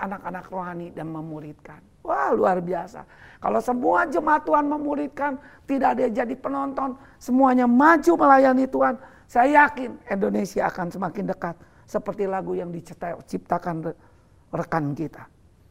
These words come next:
Bahkan janji Tuhan satu Korintus tiga ayat sepuluh sampai tiga belas, dia bilang apa?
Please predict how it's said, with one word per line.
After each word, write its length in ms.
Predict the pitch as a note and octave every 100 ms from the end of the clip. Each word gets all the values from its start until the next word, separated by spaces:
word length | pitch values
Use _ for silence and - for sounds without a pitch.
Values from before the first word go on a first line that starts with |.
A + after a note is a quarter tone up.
| _ _
Bahkan 400 | - G#3 C4+ C#4
janji 240 | C#4 C#4 C#4+
Tuhan 320 | D4+ D#4+ E4+
satu 240 | C#4+ C#4
Korintus 480 | C#4+ C4+ D4 C4 D4
tiga 320 | D#4 B3 C#4
ayat 160 | C4+ B3+
sepuluh 240 | - D#4
sampai 320 | C#4 B3+ C#4
tiga 160 | C#4 B3
belas, 400 | A3+ C#4+ D#4+ - - _ _ _
dia 480 | G3 A#3 B3 C4 C4 - - -
bilang 320 | C4 D4 D4
apa? 240 | D4 F#4+